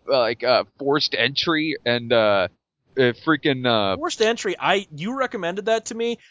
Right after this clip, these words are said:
Speaker 2: I had trouble making it through that, man. That movie, you're, you weren't lying. That was dark.
Speaker 1: That's a rough one, dude. Like, that one's really rough. Like, like, holy crap, man. Harry Reams is,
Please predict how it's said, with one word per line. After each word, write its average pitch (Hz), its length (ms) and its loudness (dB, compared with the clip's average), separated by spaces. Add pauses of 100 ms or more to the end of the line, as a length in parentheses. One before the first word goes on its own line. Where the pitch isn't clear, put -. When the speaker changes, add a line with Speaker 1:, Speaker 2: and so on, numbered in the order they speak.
(120)
Speaker 2:
I 190 140 -2
had 262 180 -2
trouble 170 380 0
making 151 260 0
it 120 100 -8
through 135 300 -4
that, 123 240 0
man. 123 300 -2 (240)
That 202 200 4
movie, 202 480 -2
you're, 196 220 0
you 185 140 -4
weren't 214 220 0
lying. 147 360 2
That 170 220 0
was 131 220 -10
dark. 127 760 0
Speaker 1:
That's - 240 4
a 170 80 6
rough 156 440 0
one, 123 260 -2
dude. 135 440 2 (240)
Like, 139 300 2
that 185 200 2
one's 143 240 -4
really 165 380 -2
rough. 127 500 2
Like, 131 380 0 (380)
like, 131 200 0
holy 202 280 0
crap, 214 360 -2
man. 165 180 0
Harry 220 280 2
Reams 190 400 -2
is, 156 220 -6